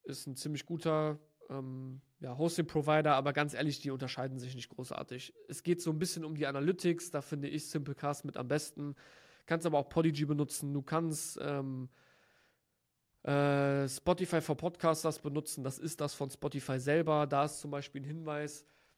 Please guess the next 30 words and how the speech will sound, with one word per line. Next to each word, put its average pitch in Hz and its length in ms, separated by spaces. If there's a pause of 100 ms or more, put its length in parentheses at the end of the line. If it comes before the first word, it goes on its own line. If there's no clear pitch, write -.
(180)
zum 147 140
aktuellen 160 360
Zeitpunkt, 160 460
laut 147 200
meines 151 340
Wissensstandes, 147 720
kannst 147 400
du 165 400 (280)
Videopodcasts 165 880
bei 131 320
Spotify 180 640
hochladen, 170 680
aber 151 200
nur, 180 600
wenn 165 320
du 170 160
Spotify 165 560
for 139 160
Podcasters - 580
benutzt. - 540
Das - 160
heißt, 147 240
wenn 156 100
du 156 80
einen 143 200
anderen 185 420
Host 180 400
benutzt 170 560 (1500)
und 135 300
nicht - 440